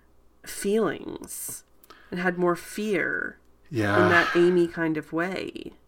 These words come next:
Speaker 2: It was more, like, compelled to deal with those feelings.
Speaker 1: Mm-hmm.
Speaker 2: 'Cause we have at the end of her, like,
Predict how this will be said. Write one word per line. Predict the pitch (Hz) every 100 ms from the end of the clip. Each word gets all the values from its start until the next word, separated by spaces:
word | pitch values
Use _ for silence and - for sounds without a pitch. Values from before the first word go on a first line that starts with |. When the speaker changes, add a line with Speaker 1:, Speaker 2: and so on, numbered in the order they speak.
| _ _ _ -
Speaker 2:
It | -
was | 139 110
more, | 120 117 117
like, | 110 107 104 - - - _ _ _ _ _ - -
compelled | - 113 113 110 113 113 - -
to | 117 107 104 107 - 127
deal | - 117 120
with | 131 131
those | 139 139 135
feelings. | - 151 151 156 170 - -
Speaker 1:
Mm-hmm. | 185 175 180 180 165 - - 185 _ -
Speaker 2:
'Cause | 170
we |
have | 185 226 214
at | 208
the | 180
end | 202 233
of | 247
her, | 196 165
like, | 147 135 -